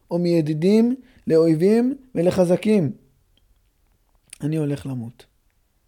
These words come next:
<gasps> פתאום נשמע כזה בקהל. כן,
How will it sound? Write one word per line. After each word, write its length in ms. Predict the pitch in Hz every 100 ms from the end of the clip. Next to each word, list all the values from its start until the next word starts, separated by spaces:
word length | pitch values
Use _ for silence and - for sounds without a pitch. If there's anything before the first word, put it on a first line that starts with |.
| -
<gasps> 680 | - - - - _ _
פתאום 180 | _ 196
נשמע 240 | - - -
כזה 180 | - 135
בקהל. 540 | 139 131 127 139 151 139 _ _ _ _ _ _ _ _ _ _ _ _ _ _ _ _ -
כן, 280 | 202 359